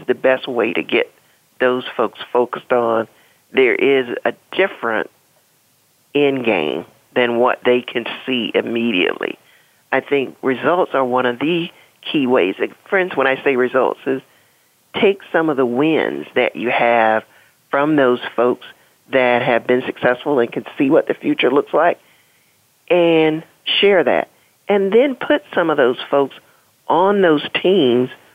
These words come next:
with the folks that are f-, future focused. Engage them in these things that, again, they, they can't see past.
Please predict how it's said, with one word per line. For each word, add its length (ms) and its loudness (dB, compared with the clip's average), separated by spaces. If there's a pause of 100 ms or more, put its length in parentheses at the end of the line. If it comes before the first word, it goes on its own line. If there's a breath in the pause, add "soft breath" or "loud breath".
(140 soft breath)
with 320 2
the 100 0
folks 320 -2
that 120 0
are 40 0
f-, 200 -16 (340 soft breath)
future 360 0
focused. 520 -4 (560)
Engage 640 2
them 240 -2 (100)
in 280 0
these 220 -2 (140)
things 380 -2
that, 240 2 (400 soft breath)
again, 300 -2
they, 120 0
they 280 -2
can't 360 -6 (160)
see 180 -8
past. 760 -2